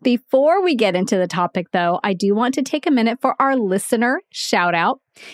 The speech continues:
And this one goes out to Elizabeth, who says this.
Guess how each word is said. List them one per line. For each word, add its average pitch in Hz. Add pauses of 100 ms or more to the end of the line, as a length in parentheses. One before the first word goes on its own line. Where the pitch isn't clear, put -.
And 254
this 277
one 320
goes 262
out 226
to -
Elizabeth, 277
who 254
says 202
this. -